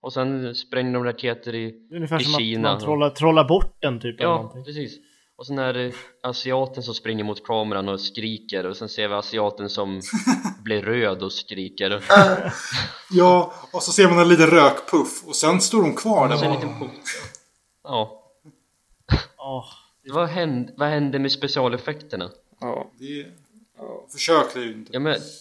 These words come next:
Speaker 1: de liksom sprängde en båt på riktigt i Thunderball till exempel. Och
Speaker 2: Ja.
Speaker 1: vad gör de här? Här gör de en liten rökpuff som ska visa att det har sprängt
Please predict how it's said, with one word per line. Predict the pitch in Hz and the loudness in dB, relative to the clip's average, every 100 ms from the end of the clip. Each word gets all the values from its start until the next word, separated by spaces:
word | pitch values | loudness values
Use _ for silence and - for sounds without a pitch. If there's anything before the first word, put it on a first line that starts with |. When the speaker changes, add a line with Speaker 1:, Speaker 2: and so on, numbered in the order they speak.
| _ _ _ _ _ - | _ _ _ _ _ -6
Speaker 1:
de | 139 | -4
liksom | 147 - 139 139 151 | -4 -8 -12 -6 -4
sprängde | - - 160 147 135 131 | -4 -2 0 0 0 0
en | 143 | 0
båt | 131 151 151 - | 0 -2 -2 -2
på | 120 | -4
riktigt | 147 - 101 | -4 -8 -10
i | 110 | -10
Thunderball | - 143 143 107 92 92 | -4 -2 -2 -2 -4 -6
till | 92 | -8
exempel. | 92 95 92 - 95 98 - _ _ _ - | -10 -6 -6 -6 -8 -8 -20 _ _ _ -12
Och | 107 | -12
Speaker 2:
Ja. | 110 107 _ | -12 -18 _
Speaker 1:
vad | 123 135 | -4 -2
gör | 135 127 | 2 2
de | 120 113 | 0 -4
här? | 147 117 | -6 -4
Här | 131 | -2
gör | 135 135 | -2 -2
de | 127 | -2
en | |
liten | 123 123 127 | -4 -6 -6
rökpuff | 131 117 - - - - 139 - - - | -2 -4 -4 -18 -16 -8 -6 -6 -8 -8
som | 117 | -8
ska | 110 113 | -6 -6
visa | 113 107 | -4 -6
att | 107 | -4
det | 113 | -4
har | |
sprängt | - - | 6 6